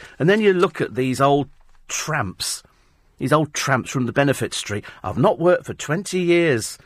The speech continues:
Well, I tell you what, love, I'm taking away your benefits. That's what I want to do. That's what I, come on, Mister Cameron, start, start thinking out of the box, start thinking, uh, in with the rest of the country, please. Let's go celebrate these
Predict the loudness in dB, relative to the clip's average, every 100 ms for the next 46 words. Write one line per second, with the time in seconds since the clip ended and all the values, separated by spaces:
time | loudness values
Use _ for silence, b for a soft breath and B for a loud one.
0 | b -6 -6 -4 -4 0 0 0 -2 -4
1 | -6 -20 -14 -10 -6 -6 -4 -2 0 0
2 | -2 -2 -4 -4 -8 -8 -10 -12 _ _
3 | -12 -6 -4 -2 -2 -4 -4 -6 -8 b
4 | b b -6 0 0 2 4 4 2 -2
5 | 0 2 2 -2 B -10 0 2 2 -2
6 | -6 -2 -2 0 0 0 -2 0 0 0
7 | 0 2 2 0 -8 -4 -4 -2 -4 -2
8 | -4 -4 B B B B 2 4 4 4
9 | 4 4 4 0 0 -8 -8 -4 -4 -4
10 | -6 -4 0 0 0 -4 -12 b b -4
11 | -2 2 2 2 2 2 -2 -4 -6 -6
12 | -6 -2